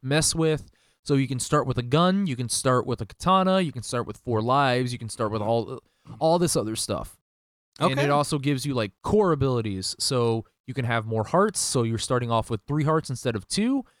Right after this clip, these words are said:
Speaker 1: Uh, you can do a charge ab-, uh, charge move. Uh, you can start off with a katana, and then you can basically Jedi grab it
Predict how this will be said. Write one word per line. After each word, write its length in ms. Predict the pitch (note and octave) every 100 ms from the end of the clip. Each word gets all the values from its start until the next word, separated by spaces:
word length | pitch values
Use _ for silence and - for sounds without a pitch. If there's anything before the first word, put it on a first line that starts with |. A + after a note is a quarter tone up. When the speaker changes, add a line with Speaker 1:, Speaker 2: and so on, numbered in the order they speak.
| _ _ -
Speaker 1:
Uh, 200 | A#2 A#2+
you 140 | A#2
can 120 | A#2+
do 140 | A2+ G#2+
a 40 |
charge 400 | - F3+ G#3 F3+
ab-, 160 | F3 F3+
uh, 200 | B2 G2 F#2+
charge 320 | - F#3 F#3 D3
move. 440 | F3+ G#3 A3+ G3 _ _ _ _ _ _ _ _ _ -
Uh, 220 | B2 A#2 A#2
you 80 |
can 140 | A2 A2+
start 280 | - C#3 C3+
off 220 | C3+ -
with 100 | B2
a 60 |
katana, 560 | - - C#3 F#3 A#3 C4 _
and 200 | B2 C3
then 140 | B2
you 120 | B2+
can 240 | B2 A#2+ G#2+
basically 520 | C3 B2+ B2+ A#2 A2 G2+ _ _ -
Jedi 340 | A2 C3+ C#3
grab 280 | C#3 C#3 D3
it 160 | D#3+